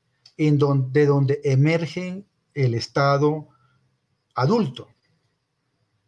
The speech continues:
Ese estado adulto, machos y hembras que salen, eh, copulan y reinician un nuevo ciclo de parasitoidismo, en este caso para, sobre abejas,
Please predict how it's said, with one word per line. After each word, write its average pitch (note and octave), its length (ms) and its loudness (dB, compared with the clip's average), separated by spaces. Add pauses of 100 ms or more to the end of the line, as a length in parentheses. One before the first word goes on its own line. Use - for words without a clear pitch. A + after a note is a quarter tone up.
(200)
Ese B2+ 200 -2
estado E3+ 320 2
adulto, F3 500 -2 (680)
machos E3+ 500 0
y F3 140 2
hembras E3 400 -2
que F3 440 -2 (600)
salen, F3 840 -4
eh, B2+ 320 -4
copulan F3 640 -2
y F3+ 180 -2
reinician D#3 720 2
un D#3 100 0
nuevo D#3 240 2
ciclo C#3+ 560 -2 (340)
de D3+ 320 0
parasitoidismo, C#3 1300 0 (460)
en B2+ 120 0
este B2+ 280 2
caso D3 540 0 (1080)
para, A#2+ 580 -2
sobre B2 340 0
abejas, C3 600 0